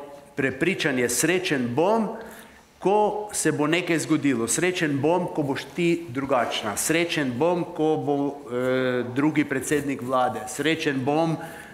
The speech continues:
ko bodo davki nižji." Ne vem, "Srečen bom, ko pride poletje," in tako naprej. Torej, če čakaš, da boš srečen zaradi teh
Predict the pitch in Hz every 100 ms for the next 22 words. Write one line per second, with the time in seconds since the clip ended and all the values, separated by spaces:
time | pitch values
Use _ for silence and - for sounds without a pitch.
0 | - 156 151 151 139 135 139 143 147 156
1 | 139 143 139 117 117 104 - - - 120
2 | 131 117 - 156 170 170 135 127 170 170
3 | 165 147 156 151 139 131 131 151 156 175
4 | 190 185 - - 143 147 151 160 160 -
5 | 160 175 170 - - - 151 143 143 139
6 | 131 - 165 180 156 - 107 135 123 123
7 | 107 - - - 156 160 165 147 131 -
8 | - 107 120 117 113 117 - - - 156